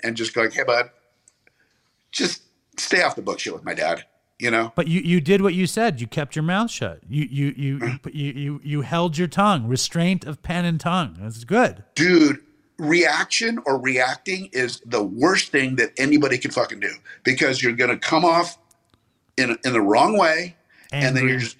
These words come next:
Speaker 1: opening the door for them to come back at you, and then you gotta come back at them, and it just opens up this fucking mess.
Speaker 2: Especially for people in recovery, because we're not, like, we have ceased fighting. Fighting in that situation is like, it's poison. It's not gonna do you any good.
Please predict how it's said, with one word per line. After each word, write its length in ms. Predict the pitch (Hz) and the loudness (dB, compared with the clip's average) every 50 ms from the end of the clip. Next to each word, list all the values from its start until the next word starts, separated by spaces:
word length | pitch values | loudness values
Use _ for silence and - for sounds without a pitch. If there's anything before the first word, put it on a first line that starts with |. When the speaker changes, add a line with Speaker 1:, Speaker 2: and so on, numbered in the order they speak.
| _ | _
Speaker 1:
opening 360 | - 185 196 - 269 254 240 226 | 2 2 2 2 2 0 2 2
the 80 | 226 | 2
door 320 | 196 190 196 165 147 139 135 | 4 4 4 6 4 4 2
for 180 | - - 147 | 0 0 0
them 200 | 139 135 147 147 | 0 0 -2 -2
to 80 | 139 123 | -2 -6
come 200 | - - 165 165 | -4 -4 -4 0
back 220 | 165 170 156 - | 2 0 0 0
at 100 | 170 151 147 | -4 -4 0
you, 240 | 143 139 139 143 - | 2 4 4 4 2
and 120 | 135 135 | -2 -6
then 100 | 131 117 117 | -8 -8 -6
you 60 | 123 | -2
gotta 180 | 135 139 131 135 | -2 0 0 0
come 160 | - 156 143 | -2 -2 0
back 200 | 151 151 151 160 | 0 0 0 -2
at 80 | 160 | 0
them, 200 | 135 139 127 123 | 0 2 2 0
and 100 | 127 123 | -2 -6
it 60 | 123 - | -10 -12
just 180 | - 123 - - | -12 -14 -8 -8
opens 260 | 135 139 147 131 - | -8 -8 -8 -6 -6
up 120 | 147 127 - | -6 -6 -6
this 140 | 123 - | -12 -14
fucking 320 | - - 127 117 - 110 107 | -10 -8 -8 -8 -8 -12 -12
mess. 380 | - - - - - - - _ _ _ _ _ _ _ _ _ _ _ _ _ _ _ _ _ _ _ _ _ _ _ - | -10 -10 -10 -10 -14 -16 -16 _ _ _ _ _ _ _ _ _ _ _ _ _ _ _ _ _ _ _ _ _ _ _ -8
Speaker 2:
Especially 560 | 160 - - - 196 190 175 - - 196 190 | -8 -6 -2 0 0 0 0 0 0 0 0
for 120 | - 190 170 | 0 -2 -4
people 360 | - 175 185 - - 175 175 | -2 -2 -2 -2 -2 -2 0
in 60 | 165 | 0
recovery, 640 | 165 156 - 196 196 196 160 139 120 101 101 101 101 _ | -2 -2 0 0 0 0 0 -2 -4 -6 -8 -12 -12 _
because 280 | 127 151 139 160 143 135 | -6 -2 0 0 0 2
we're 180 | 147 175 185 | 2 2 2
not, 260 | 185 185 180 175 156 | 2 2 2 0 0
like, 220 | 139 160 160 147 120 | 0 -2 -4 -2 -2
we 180 | 143 160 175 | -2 0 2
have 220 | 180 180 180 170 - | 2 2 0 0 -2
ceased 300 | - 185 190 180 - - | -4 -4 -2 -4 -4 -4
fighting. 480 | - 180 185 180 165 135 113 80 - | -4 -2 0 0 -2 -2 -6 -8 -12
Fighting 480 | 101 - - 180 165 180 185 196 196 180 | -16 -6 -4 -2 0 0 0 0 0 0
in 100 | 185 180 | 0 0
that 220 | 180 185 180 180 - | 0 0 -2 -2 -4
situation 680 | - 180 139 165 170 170 170 180 190 - - 190 185 | -6 -6 -4 -2 -2 0 0 0 -2 -2 -4 -4 -4
is 160 | 180 170 147 | -4 -4 -4
like, 380 | 139 160 160 156 151 147 - _ _ _ _ _ _ _ _ _ | -2 -2 -2 -2 -2 -4 -8 _ _ _ _ _ _ _ _ _
it's 180 | - 147 139 | -8 -8 -8
poison. 640 | - - - 208 208 208 196 170 117 117 82 65 67 | -8 -4 0 2 2 2 2 0 -2 -6 -10 -12 -14
It's 160 | - 117 - | -14 -8 -2
not 260 | 165 175 170 175 185 - | -2 0 0 0 0 0
gonna 180 | 190 180 180 | -2 -2 0
do 120 | 160 151 180 | 0 0 0
you 240 | 180 175 175 175 | 0 0 0 0
any 220 | 170 170 165 165 160 | -2 -2 -2 -4 -4
good. 320 | 139 160 151 123 - - | -4 -4 -4 -4 -6 -12